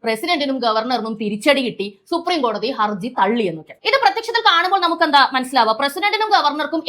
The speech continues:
എതിരെ എന്തോ ഒരു വിധി സുപ്രീം കോടതി പുറപ്പെടുവിച്ചു എന്നുള്ളതാണ്.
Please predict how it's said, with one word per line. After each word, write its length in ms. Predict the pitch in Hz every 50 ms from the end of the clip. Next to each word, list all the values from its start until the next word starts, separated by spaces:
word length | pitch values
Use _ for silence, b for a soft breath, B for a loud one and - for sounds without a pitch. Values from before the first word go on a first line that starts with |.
| 285
എതിരെ 320 | 294 - 349 370 294 269 277 277 285 302
എന്തോ 200 | 339 381 381 415 349 294
ഒരു 100 | 285 277 247
വിധി 160 | 247 208 254 254 262
സുപ്രീം 280 | 247 254 254 262 254 226
കോടതി 260 | 220 202 190 214 240 - b b b -
പുറപ്പെടുവിച്ചു 580 | 269 269 277 277 302 262 247 233 - - 226 220
എന്നുള്ളതാണ്. 360 | 220 196 170 170 170 151 156